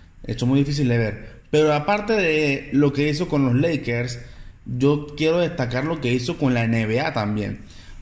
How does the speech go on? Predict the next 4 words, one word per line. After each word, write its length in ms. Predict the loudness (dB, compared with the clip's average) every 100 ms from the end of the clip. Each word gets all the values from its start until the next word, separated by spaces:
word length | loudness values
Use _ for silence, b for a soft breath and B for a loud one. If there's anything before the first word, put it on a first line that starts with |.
| -12 0
Porque 920 | 2 2 0 0 2 0 -2 -4 -8
estos 340 | -6 -2 0 2
Lakers 720 | 0 0 -2 -2 -4 -6 -2
de, 840 | 0 2 0 0 -2 -4 -8